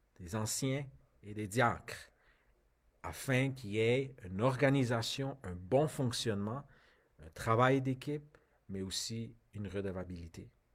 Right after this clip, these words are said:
Pour éviter, pour éviter qu'une personne, le pouvoir lui monte à la tête et que là, qui se croit, euh, propriétaire et souverain d'une église et qui commence à faire les choses sans être redevable à personne.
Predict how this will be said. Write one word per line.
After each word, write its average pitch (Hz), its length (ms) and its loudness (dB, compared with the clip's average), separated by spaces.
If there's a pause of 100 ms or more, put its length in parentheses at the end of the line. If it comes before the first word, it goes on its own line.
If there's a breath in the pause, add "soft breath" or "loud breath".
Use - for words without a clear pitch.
(640)
Pour 135 300 6
éviter, 151 560 4 (460)
pour - 260 -6
éviter 143 460 4
qu'une 127 220 -2
personne, 147 680 2 (1500 soft breath)
le 110 140 -4
pouvoir 117 520 10
lui 135 100 8
monte 131 340 6
à 123 60 8
la 101 140 6
tête 156 420 4
et 101 40 -6
que - 120 -4
là, 113 140 4
qui 123 140 -10
se - 140 -2
croit, 127 560 2 (480 loud breath)
euh, 101 200 -2
propriétaire 131 960 4
et 101 120 0
souverain 117 520 4
d'une 117 180 2
église 120 380 0
et 117 40 -4
qui - 120 -10
commence 110 340 0
à 98 80 -4
faire 113 220 -2
les 107 100 0
choses 120 420 0 (320 soft breath)
sans 131 460 4
être 117 220 4
redevable 107 400 4
à - 20 2
personne. 98 400 -4